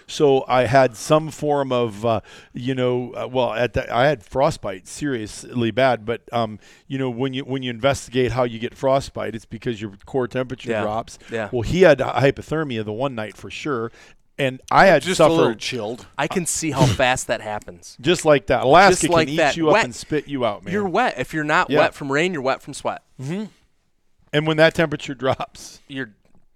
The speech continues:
Speaker 2: yeah, you better be ready for it. I learned a lot of things on that hunt. I did.
Speaker 1: Yeah,
Speaker 2: Dry
Speaker 1: about hunting, about yourself.
Speaker 2: Dry bags, about hunting, about myself, keeping, keeping the right base layers in to swap out if you need to. You know, all this
Speaker 1: Exactly.
Speaker 2: stuff.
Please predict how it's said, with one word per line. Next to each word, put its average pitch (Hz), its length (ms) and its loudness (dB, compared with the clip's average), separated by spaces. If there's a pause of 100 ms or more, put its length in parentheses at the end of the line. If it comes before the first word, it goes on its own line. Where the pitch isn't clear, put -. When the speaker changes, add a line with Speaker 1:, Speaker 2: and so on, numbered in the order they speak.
(200)
Speaker 2:
yeah, 123 200 -4
you 110 140 -10
better 127 180 -2
be 123 120 -6
ready 120 200 -2
for 95 280 -12
it. 95 180 -16
I 143 100 0
learned 202 200 0
a 147 40 -2
lot 101 200 -2
of - 80 -8
things 123 260 -10
on 123 100 -14
that 170 140 -18
hunt. 165 180 -16 (380)
I 110 60 -12
did. 113 280 -6 (200)
Speaker 1:
Yeah, 135 380 4
Speaker 2:
Dry 143 160 8
Speaker 1:
about 131 120 6
hunting, 151 380 0
about 135 240 2
yourself. 135 580 -2
Speaker 2:
Dry 123 240 -4
bags, 127 400 -2
about 107 200 -4
hunting, 127 320 -8
about 113 160 -6
myself, 117 500 -4
keeping, 120 260 -12 (100)
keeping 131 240 -14
the 113 100 -6
right 117 240 -4 (240)
base 113 300 -6
layers 123 340 -4 (160)
in 131 380 -6
to 135 100 -12
swap 123 380 -6
out 123 260 -2
if - 100 -18
you 143 60 -12
need 135 260 -10
to. - 120 -12
You 131 60 -8
know, 131 40 -6
all 131 40 -2
this 127 40 -10
Speaker 1:
Exactly. 127 400 2
Speaker 2:
stuff. 110 180 -4